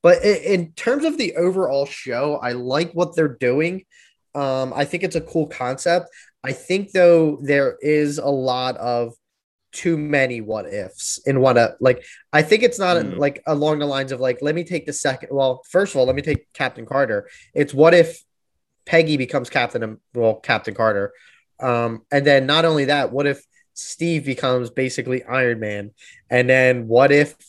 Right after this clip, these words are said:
Speaker 1: blah, blah, blah, and it keeps going on. The second episode is chock full of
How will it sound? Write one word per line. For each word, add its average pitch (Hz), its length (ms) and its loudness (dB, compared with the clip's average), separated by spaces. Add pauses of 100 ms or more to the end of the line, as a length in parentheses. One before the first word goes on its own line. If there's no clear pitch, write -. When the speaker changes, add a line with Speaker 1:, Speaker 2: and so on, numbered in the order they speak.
Speaker 1:
blah, 127 380 -2
blah, 139 120 2
blah, 131 200 0
and 131 80 -2
it 131 80 -6
keeps 135 180 -12
going 139 180 -2
on. 123 200 -6 (300)
The 135 60 -4
second 202 380 2
episode 139 520 0
is 127 340 -2 (640)
chock 156 400 -2
full 156 280 4
of 110 200 -2